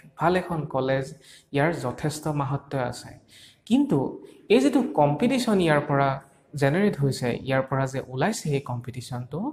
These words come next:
তাৰ ফলত বহুবিলাক ছাত্ৰ-ছাত্ৰী এনে হৈছে যে পাঠদানৰ লগত যিটো concept clear হয়, যিখিনি বস্তু তেওঁলোকৰ খোকোজা, সেইখিনিত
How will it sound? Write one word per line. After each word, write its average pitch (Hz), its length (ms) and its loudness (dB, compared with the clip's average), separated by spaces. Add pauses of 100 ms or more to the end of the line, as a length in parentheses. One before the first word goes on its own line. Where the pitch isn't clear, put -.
(440)
তাৰ 190 220 8
ফলত 202 320 2 (460)
বহুবিলাক 220 520 4
ছাত্ৰ-ছাত্ৰী 160 520 -2 (100)
এনে 143 160 0 (100)
হৈছে 131 280 -4 (260)
যে 139 80 0 (120)
পাঠদানৰ 170 480 2 (100)
লগত 131 300 0 (520)
যিটো 220 260 2 (480)
concept 147 420 4 (100)
clear 131 300 4 (640)
হয়, 170 200 2 (560)
যিখিনি 220 340 4 (120)
বস্তু 170 200 0 (100)
তেওঁলোকৰ 170 340 0 (120)
খোকোজা, 147 420 -2 (120)
সেইখিনিত 151 440 -4